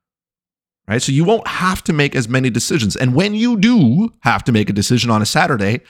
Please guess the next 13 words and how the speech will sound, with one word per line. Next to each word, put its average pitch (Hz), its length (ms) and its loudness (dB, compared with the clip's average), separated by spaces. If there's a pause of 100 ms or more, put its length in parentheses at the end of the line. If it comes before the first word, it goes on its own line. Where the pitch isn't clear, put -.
(640)
that's 104 280 0
called 113 260 2
being 107 240 4
a 92 60 4
fantasy 95 580 -2
hockey 82 440 -2
general 82 300 -4
manager. 113 480 -2
Then 90 240 -4
you 101 140 4
make 85 260 0
your 117 100 0
call. - 520 -6